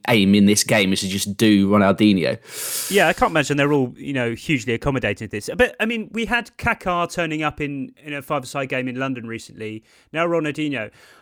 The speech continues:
Speaker 2: What is going on with, uh, Brazilian Ballon d'Or winners from the, from the, from the early two thousands? Um, have they just got nothing better to do with their lives?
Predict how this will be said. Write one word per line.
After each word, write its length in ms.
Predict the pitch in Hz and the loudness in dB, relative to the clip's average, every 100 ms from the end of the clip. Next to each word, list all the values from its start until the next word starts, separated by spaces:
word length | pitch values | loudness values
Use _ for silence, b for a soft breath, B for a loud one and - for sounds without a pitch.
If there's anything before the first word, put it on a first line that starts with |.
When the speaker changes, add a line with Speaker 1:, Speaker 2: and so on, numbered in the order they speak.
| b | b
Speaker 2:
What 580 | - - 147 190 254 233 | -20 -20 -10 0 0 0
is 100 | 170 | 2
going 300 | 226 208 208 | 2 4 4
on 360 | 214 170 135 | 2 2 -2
with, 400 | 123 131 120 - - | -2 -2 -4 -18 -6
uh, 220 | 147 139 135 _ - | -2 -2 -6 _ -8
Brazilian 760 | 156 147 170 156 143 139 123 - _ - | -4 -2 -2 0 -2 -4 -8 -14 _ -8
Ballon 280 | 160 151 139 | -2 0 0
d'Or 220 | 131 156 | 0 0
winners 320 | 143 123 113 - | 0 -2 -6 -14
from 320 | - 131 123 | -10 -6 -6
the, 220 | 123 123 | -6 -8
from 180 | - 135 | -8 -6
the, 220 | 131 131 | -4 -6
from 200 | - 135 | -10 -8
the 120 | 131 | -6
early 120 | 131 | -4
two 160 | 127 139 | -6 -8
thousands? 640 | 143 143 135 107 98 - - | -4 -4 -6 -12 -18 -20 -14
Um, 520 | 135 135 135 135 - - 147 | -8 -6 -8 -12 -18 -20 -14
have 340 | 156 135 151 190 | -10 -10 -8 -8
they 60 | |
just 160 | 185 190 | -8 -8
got 80 | 180 | -6
nothing 360 | 190 170 190 | -6 -4 -4
better 240 | 180 175 175 | -4 -6 -8
to 100 | 170 | -8
do 140 | 185 | -6
with 100 | 190 | -6
their 120 | 185 185 | -6 -6
lives? 400 | 185 233 - | -6 -10 -16